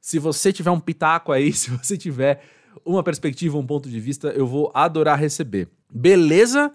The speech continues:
Olha só, uma coisa que eu não falei, eu falei muito na introdução, mas eu não falei isso.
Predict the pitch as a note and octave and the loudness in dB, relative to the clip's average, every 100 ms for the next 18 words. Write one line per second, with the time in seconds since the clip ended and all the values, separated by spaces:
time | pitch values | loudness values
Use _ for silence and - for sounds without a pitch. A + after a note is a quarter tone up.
0 | _ _ _ - A3 B3 - A#3 F#3+ G#3 | _ _ _ 2 4 4 6 6 6 4
1 | G#3 G#3 G3 A#3+ A#3 F#3+ C3 - B3 A3+ | 4 4 2 4 4 4 2 2 4 6
2 | B3 C4 A3+ G#3+ G3+ F#3 C#3+ C3 C#3 D#3+ | 4 4 0 0 0 0 2 0 0 -2
3 | - D3+ D#3+ C#3+ E3+ D#3+ - A#2+ | 2 2 2 2 0 -2 -4 -6